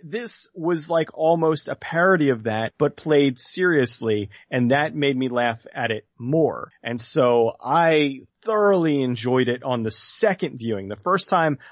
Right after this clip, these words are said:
I was kinda like, "This, I don't know." And then the second time after I kind of already had been through it, I watched again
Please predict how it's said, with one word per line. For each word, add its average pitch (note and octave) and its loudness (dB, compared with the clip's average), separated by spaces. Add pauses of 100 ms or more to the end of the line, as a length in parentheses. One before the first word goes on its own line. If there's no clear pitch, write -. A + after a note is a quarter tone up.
I B2+ 0
was C3 -2
kinda D3 0
like, C#3+ 2
"This, - -10
I G3+ -6
don't A3 -6
know." G#3+ 4
And C3+ 0
then D3 2
the C#3+ 2
second F3+ -2
time C#3+ 0
after C3 0
I B2 4
kind B2+ -4
of A#2+ -4
already A#2+ 0
had A2 -6
been A#2 -2
through A#2 -2
it, A2+ -2
I A2+ 0
watched G#2+ -2
again G2+ -4